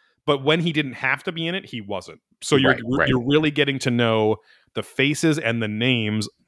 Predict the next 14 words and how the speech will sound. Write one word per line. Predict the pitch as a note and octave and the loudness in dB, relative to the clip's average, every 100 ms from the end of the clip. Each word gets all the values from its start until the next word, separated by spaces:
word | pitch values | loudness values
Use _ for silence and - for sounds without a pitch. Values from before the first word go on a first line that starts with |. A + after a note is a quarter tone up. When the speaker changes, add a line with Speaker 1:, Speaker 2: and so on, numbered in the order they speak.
| _ - | _ -2
Speaker 1:
of | A#2+ G#2+ - | 0 -2 0
who | - D3+ C#3+ | 6 6 6
the | B2+ | 2
<laughs> | |
documentary | A2+ A#2 - B2 A2+ - A#2+ B2 | 0 -2 -4 -4 -6 -8 -8 -6
is | A2+ G2+ - | -8 -10 -12
about | G2 - A2+ F2+ - - _ - _ A#2+ | -10 -2 -2 -2 -8 -20 _ -20 _ -8
and | A#2 A2+ | -6 -2
not | C#3+ C3 - A2 | 0 0 -2 -4
getting | B2 A#2 A#2 | -2 -2 -4
to | A#2+ | -6
know | A2+ B2 G#2 F#2 F#2 - _ _ _ _ _ - | -2 -2 -2 -4 -8 -10 _ _ _ _ _ -4
just | C3 A#2+ - | 0 0 -2
him | - C3 A2+ G#2+ | -2 0 0 -4